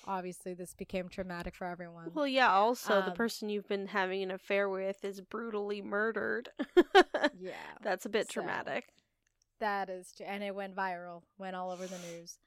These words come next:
Speaker 2: Mm-hmm.
Speaker 1: Um, so then, you know, he tries,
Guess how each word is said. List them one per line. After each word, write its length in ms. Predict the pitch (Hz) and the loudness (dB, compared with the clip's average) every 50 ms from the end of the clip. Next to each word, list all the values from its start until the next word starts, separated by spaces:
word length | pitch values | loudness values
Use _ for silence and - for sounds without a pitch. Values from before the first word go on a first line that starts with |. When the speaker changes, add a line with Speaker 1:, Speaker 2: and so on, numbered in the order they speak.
| _ - | _ -12
Speaker 2:
Mm-hmm. 240 | 214 214 208 208 190 | -12 -10 -8 -6 -4
Speaker 1:
Um, 400 | 185 185 185 180 180 202 226 - _ _ _ _ | -4 -2 -2 -2 -4 -6 -10 -14 _ _ _ _
so 300 | - - - 240 233 226 | -16 -6 -2 0 0 0
then, 360 | 226 226 220 220 220 214 208 - | -2 -4 -6 -6 -8 -10 -12 -12
you 140 | 285 285 269 | -10 -8 -6
know, 280 | 247 233 226 226 226 220 _ | -6 -6 -6 -8 -10 -14 _
he 160 | _ 277 277 | _ -14 -12
tries, 400 | 262 - 302 285 277 277 285 277 | -10 -4 -2 -2 -2 -2 -4 -8